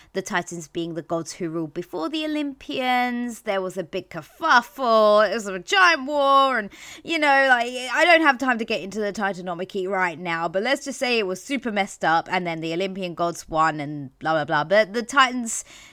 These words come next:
many of them still hung around afterwards. But anyways, her mother was the ocean nymph Perse. And let me tell you, this girl, you think you've got a messed up family?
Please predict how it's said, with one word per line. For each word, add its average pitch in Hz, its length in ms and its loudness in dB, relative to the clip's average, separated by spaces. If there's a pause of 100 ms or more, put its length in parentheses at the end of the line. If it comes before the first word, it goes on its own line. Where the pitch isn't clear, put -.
(140)
many 262 640 2
of 254 80 -4
them 233 160 -6
still 214 260 -2
hung 196 260 0
around 175 300 2
afterwards. 147 640 -6 (480)
But - 160 -2
anyways, 214 420 0 (120)
her 214 180 0
mother 226 340 0
was 196 280 -2
the - 120 -12
ocean 185 360 -4
nymph 160 340 -10
Perse. 233 500 -6 (320)
And 262 120 2
let 403 140 2
me 392 100 -2
tell 370 260 -2
you, 165 440 -2
this 453 200 -2
girl, 480 380 0 (320)
you 226 100 -4
think 269 180 -6
you've 262 280 -2
got 339 140 2
a 349 40 2
messed 330 240 -2
up 349 140 -2
family? 339 600 0